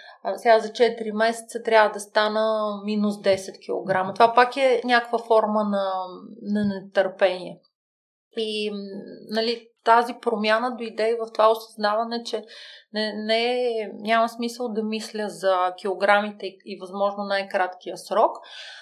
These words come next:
ами трябва да се концентрирам върху това, просто да ги правя тия упражнения. Просто да се храня там, дали ще си нося кутии и така нататък, но,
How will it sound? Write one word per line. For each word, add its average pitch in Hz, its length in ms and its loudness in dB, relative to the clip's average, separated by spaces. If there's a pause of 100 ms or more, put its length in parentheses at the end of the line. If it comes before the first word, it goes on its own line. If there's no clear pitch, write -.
(140)
ами 233 560 -4
трябва 247 320 4
да 233 100 -8
се 240 200 -14
концентрирам 226 920 -6
върху 247 300 -2
това, 247 220 0 (120)
просто 294 360 4
да 302 100 -4
ги 294 180 -12
правя 262 360 8
тия 220 160 -4
упражнения. 170 720 -8 (600)
Просто 262 720 2 (100)
да 254 100 -4
се - 160 -8
храня 247 760 4 (120)
там, 175 420 -8 (440)
дали 226 280 2
ще 226 100 -6
си 208 180 -8
нося 208 440 -2
кутии 202 420 -12
и 196 80 -16
така 196 340 0
нататък, 196 380 -2 (500)
но, 240 320 2